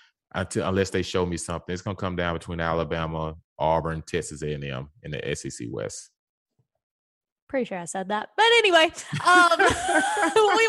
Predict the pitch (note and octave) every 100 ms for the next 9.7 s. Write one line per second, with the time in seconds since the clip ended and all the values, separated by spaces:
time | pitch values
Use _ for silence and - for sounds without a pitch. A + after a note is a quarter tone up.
0 | G#4+ F4+ D4+ D4 C4+ A#3+ D#4 C4+ B3 B3
1 | B3+ B3+ C4 B3+ - - F4 - - A#3
2 | B3 G4+ _ D#5 D5 C5 B4 D4 D4 C#4+
3 | C4+ C4 B3 - _ - C#4+ D#4+ D4+ E4+
4 | E4 C4+ A#3+ A#3+ A3 G#3 A3 A3 - A3
5 | - - F#3 E3+ E3+ - _ G#3 F#3+ F3+
6 | E3+ - F#3 E3+ G#3+ G#3 G#3 G3 F#3+ F#3
7 | F#3+ F#3+ F#3+ F#3 F3+ - F3+ F3 F3+ -
8 | F#3+ F3 - E3+ F3 E3 E3 - F#3 F#3+
9 | F3+ - F#3 E3 - D#3+ D#3+